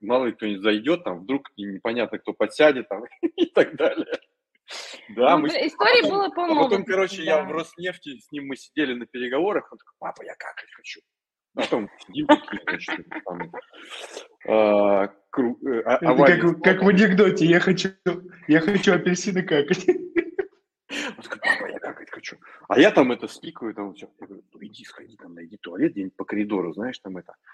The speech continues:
Speaker 1: И, значит, я сижу такой, там пять минут проходит, десять минут проходит, а он уже сам умел попу вытирать тогда. Я такой: «Так, парни, э,
Speaker 2: И
Speaker 1: давайте
Speaker 2: смотрю,
Speaker 1: сделаем
Speaker 2: фикус
Speaker 1: перерыв.
Speaker 2: выносят.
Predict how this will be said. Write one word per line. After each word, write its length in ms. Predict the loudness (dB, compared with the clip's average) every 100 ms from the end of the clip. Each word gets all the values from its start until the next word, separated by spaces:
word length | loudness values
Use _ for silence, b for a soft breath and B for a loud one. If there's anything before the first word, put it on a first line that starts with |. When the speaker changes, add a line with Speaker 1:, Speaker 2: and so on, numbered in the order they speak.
| b b _ _
Speaker 1:
И, 100 | 0
значит, 320 | 4 4 2
я 140 | -2 -2
сижу 240 | -2 -6
такой, 320 | -6 -2 -2
там 180 | -2 -8
пять 240 | 0 0 0
минут 220 | -8 -10
проходит, 380 | -12 -12 -10 -8
десять 260 | -8 -8
минут 180 | -12 -10
проходит, 460 | -12 -10 -10 -10 _
а 120 | -2
он 80 | -2
уже 180 | -4 -2
сам 220 | 0 0
умел 240 | -2 -6
попу 300 | -6 -8 -6
вытирать 360 | -8 -2 -2 -2
тогда. 260 | -6 -10 -14 _ _ _ _ _ _ _ _ _
Я 120 | -10
такой: 260 | -10 -12 -4
«Так, 240 | 0 0 4
парни, 420 | 4 4 -4 -4
э, 200 | -2 -2 2
Speaker 2:
И 20 |
Speaker 1:
давайте 80 | 6
Speaker 2:
смотрю, 340 | 8 8 8 8
Speaker 1:
сделаем 60 | 4 2
Speaker 2:
фикус 160 | 0
Speaker 1:
перерыв. 180 | 4 6
Speaker 2:
выносят. 480 | 6 4 2 -2